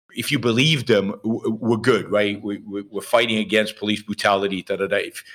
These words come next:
of course, that's not what Black Lives Matter ultimately stood for, and it's not what I think it stood for even in the beginning, but it's what they,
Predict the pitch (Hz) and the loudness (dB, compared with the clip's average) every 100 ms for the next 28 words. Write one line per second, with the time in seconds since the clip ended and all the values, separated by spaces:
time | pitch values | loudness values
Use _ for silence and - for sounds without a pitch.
0 | - - - - - 175 175 - 143 147 | -20 -20 -16 -10 0 2 2 0 2 2
1 | 175 139 110 113 104 110 101 101 104 - | 4 2 2 2 2 -2 0 0 0 -2
2 | - 98 90 - - - - 92 131 104 | -8 -12 -8 -8 -6 -8 -6 -4 -4 -4
3 | - 98 98 92 98 101 107 90 - 98 | -2 -2 -2 -6 -6 -6 -6 -6 -6 -6
4 | - 92 90 95 85 87 85 131 127 - | -4 -4 -4 -8 -10 -12 0 2 2 -2
5 | - - - _ 104 147 135 - 131 120 | -12 -20 -20 _ 0 2 2 2 2 2
6 | 110 | -2